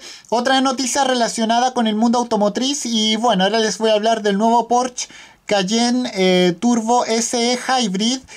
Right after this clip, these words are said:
Y como dice el título de esto, eh, híbrido al poder. Bueno, este S U V alemán, eh, incorpora una nueva versión híbrida enchufable, tanto en su carrocería estándar como en la versión coupé.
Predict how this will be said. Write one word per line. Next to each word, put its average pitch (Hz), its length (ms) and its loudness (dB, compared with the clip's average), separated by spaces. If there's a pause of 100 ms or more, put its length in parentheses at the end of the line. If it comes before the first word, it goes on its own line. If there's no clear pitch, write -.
(140)
Y 185 60 -4
como 196 200 2
dice 226 220 0
el 226 80 0
título 226 320 0
de 233 100 0
esto, 254 380 -2 (100)
eh, 190 480 2
híbrido 233 400 0
al 233 80 0
poder. 226 360 0
Bueno, 165 440 -2 (540)
este 226 280 0
S 226 300 0
U 226 60 2
V 240 180 2
alemán, 240 640 0
eh, 196 160 2
incorpora 208 560 0
una 220 160 2
nueva 226 260 2
versión 233 500 -2
híbrida 226 400 -2
enchufable, 208 680 0
tanto 214 260 0
en 208 80 0
su 220 160 -6
carrocería 208 520 -2
estándar 226 520 0
como 226 380 2
en 202 340 0
la 196 140 2
versión 196 380 -2
coupé. 254 500 0